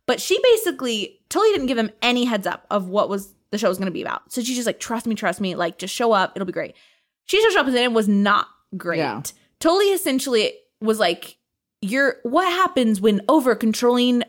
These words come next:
Speaker 1: overbearing parents to-, like, are toxic with their children?" Like, she basically is, like, putting Katie out on f-
Speaker 2: Yeah.
Speaker 1: blast, like, literally saying, like, that she's this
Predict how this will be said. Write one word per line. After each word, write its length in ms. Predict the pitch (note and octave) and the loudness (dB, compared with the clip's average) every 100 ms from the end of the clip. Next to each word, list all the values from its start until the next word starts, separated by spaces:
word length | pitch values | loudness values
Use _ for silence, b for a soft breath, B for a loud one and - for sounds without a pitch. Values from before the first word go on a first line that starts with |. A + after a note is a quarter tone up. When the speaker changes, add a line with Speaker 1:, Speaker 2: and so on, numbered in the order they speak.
| _ C4+ | _ 2
Speaker 1:
overbearing 960 | D#4+ G#3+ G3+ G#3 - - B3 C4 C4 | 2 2 -2 -6 -6 0 2 2 0
parents 720 | - - C#4+ A3+ F#3+ A3+ - - b b b _ _ - | -2 -2 0 2 0 -2 -8 -16 b b b _ _ -2
to-, 280 | D4 F4 - | 0 0 0
like, 300 | B3 A3+ - B3 | 0 0 -2 -2
are 120 | C#4+ | 0
toxic 400 | F#4 G#4+ A#3+ A3 | 0 -2 -2 -2
with 100 | C4+ | 0
their 140 | E4 | 2
children?" 320 | E4+ G4+ C4+ A3+ | 2 2 2 2
Like, 140 | A#3 | 2
she 100 | F4+ | 2
basically 460 | F#4+ G#4+ G4 D#4 C4 | 4 2 0 0 0
is, 100 | A#3 | 0
like, 180 | G3 - - - G3+ F#3+ F#3+ - - | -2 -4 -20 -12 -8 -8 -8 -12 -2
putting 580 | D4 D4 B3 G#3+ F#3+ - _ _ _ _ | 2 2 2 -2 -4 -10 _ _ _ _
Katie 280 | - C4 A3 | -2 0 2
out 180 | F3+ E3 | 2 2
on 400 | F#3+ G3 F3 - | 2 0 -2 -8
f- 80 | - | -10
Speaker 2:
Yeah. 180 | F3 G3 | -6 -2
Speaker 1:
blast, 480 | G#3+ G#3 F3 - - | 0 2 2 0 -2
like, 160 | A3+ | -4
literally 380 | A#3+ C#4+ C4 A3 | 0 2 2 0
saying, 320 | G3 A#3+ G3 | -4 -2 -2
like, 200 | F#3 D#3+ - B B B | -2 -6 -12 B B B
that 140 | A3 | 0
she's 260 | - B3+ G#3 | 0 -2 -2
this 260 | G3 A3 | -2 -4